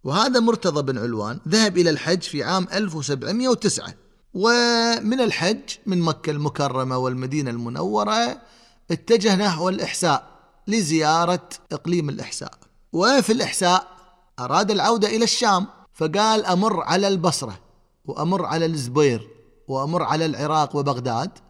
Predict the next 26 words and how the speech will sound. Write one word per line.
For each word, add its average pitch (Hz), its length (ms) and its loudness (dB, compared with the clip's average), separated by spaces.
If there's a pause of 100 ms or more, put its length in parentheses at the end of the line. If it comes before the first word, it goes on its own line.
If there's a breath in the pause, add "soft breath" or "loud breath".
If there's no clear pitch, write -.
(760 soft breath)
ويجب 190 440 4
عليه 202 400 2
أن 254 100 0
يمر 214 400 4
على 214 180 0
الكويت." - 480 0 (400)
فزار 190 540 4
الكويت 180 560 2
في 147 140 -2
عام 165 360 -2
ألف 151 260 -2
وسبعمية 143 640 -4
وتسعة. 143 520 -2 (640 soft breath)
ماذا 196 400 2
قال 180 420 2
عن 151 280 -2
الكويت؟ 262 480 -2 (420)
يقول: 156 380 0
"دخلت 170 500 0
بلداً 156 560 2 (380 soft breath)
يقال 160 560 4
لها 147 200 2
الكويت"، 214 720 2 (320)
ثم 240 300 4
ذكر 240 500 2 (200)
أبراجها 151 680 2